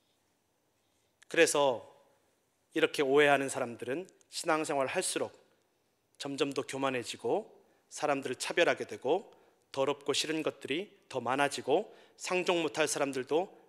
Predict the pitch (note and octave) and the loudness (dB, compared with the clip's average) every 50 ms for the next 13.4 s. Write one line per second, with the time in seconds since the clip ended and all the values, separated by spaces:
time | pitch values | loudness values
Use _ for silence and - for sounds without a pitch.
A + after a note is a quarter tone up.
0 | _ _ - B2+ B2+ C3 C3+ C#3 C3+ - - - C3+ C3 B2+ C3 C#3 C3+ C3 - | _ _ -4 -2 0 2 4 4 2 2 0 0 2 2 2 0 -2 -4 -6 -6
1 | - A2 G2 - - - _ _ _ _ _ _ _ _ _ - - - C#3 C#3+ | -8 -12 -16 -20 -20 -20 _ _ _ _ _ _ _ _ _ -10 -6 -4 -2 -2
2 | C#3 - D3 C#3 C3+ C3 B2+ C3 - C3 - - C#3 C3+ C3+ C3 - C3 B2 A#2 | 0 4 4 6 6 6 4 2 0 -8 -6 -4 -4 -4 -2 0 2 2 2 2
3 | - - - - _ _ _ - - D3+ D3+ D#3 D#3 D3 - C#3 C3+ C3+ C#3 D3 | -2 -12 -20 -20 _ _ _ -2 4 4 6 6 6 4 2 0 -4 -2 -2 -2
4 | - - C3+ A#2+ C#3 A#2+ A#2 A2+ C3+ C#3 B2 G#2 - - _ _ _ _ _ - | -2 -2 -4 -2 -2 -2 -2 -2 -4 -4 -6 -8 -12 -18 _ _ _ _ _ -8
5 | - D#3 D3 D3 - - D#3+ D3+ D3 D3 C3+ C#3+ C3 B2 A2+ A#2 B2+ C#3+ D3+ E3 | -4 -4 -4 -4 -4 -4 -2 -2 -2 0 2 4 4 4 4 2 0 0 4 8
6 | F3 F3 E3 C#3+ C#3+ D3+ C#3 A#2 - - - - _ _ - - - C#3+ E3 G3+ | 8 8 8 8 4 2 0 0 -4 -12 -20 -20 _ _ -6 -6 -4 0 2 4
7 | G#3+ A3+ - A#3+ A#3+ A3 F3+ C#3 C3+ C#3 C#3 - C3+ C3 D3 D3+ C#3+ - - - | 4 10 12 12 12 12 10 4 4 4 2 0 -2 -6 -6 -6 -6 -8 -8 -12
8 | - - - - _ _ _ _ - - G3 G3 F#3+ F#3 F3 F#3 E3 E3 D#3+ - | -16 -20 -20 -20 _ _ _ _ -8 0 2 4 4 4 6 6 4 4 4 2
9 | - E3 G#3+ C4 C4+ C#4 C4 A#3+ G3 F3+ C#3+ B2 - - - - - - B3 A#3 | 0 2 4 10 12 12 12 12 10 6 6 6 4 -4 -18 -12 -6 -2 -2 0
10 | G3+ F3+ G#3 F#3+ E3 - B2+ A2+ A2 A2 - - - _ - C#3+ D#3+ F#3+ F#3+ G3 | 6 8 8 8 8 8 0 -8 -12 -14 -18 -20 -20 _ 2 4 6 6 6 4
11 | F#3 - - C#3+ B2+ A2+ - C#3+ D#3+ F#3+ G#3+ - - - _ - - D3 F#3 G#3+ | 2 0 0 -8 -10 -10 -4 -4 -4 -4 -4 -8 -20 -20 _ 2 10 12 12 12
12 | - A3+ G#3 D#3+ A#2 - - - - - - - - - - G#3 B3 C4 - - | 12 12 12 12 12 8 -4 -10 -14 -16 -20 -20 -4 8 12 12 12 12 12 12
13 | B3 A#3 A#3 A3+ G3+ D#3 A#2+ - | 8 8 10 10 10 10 8 6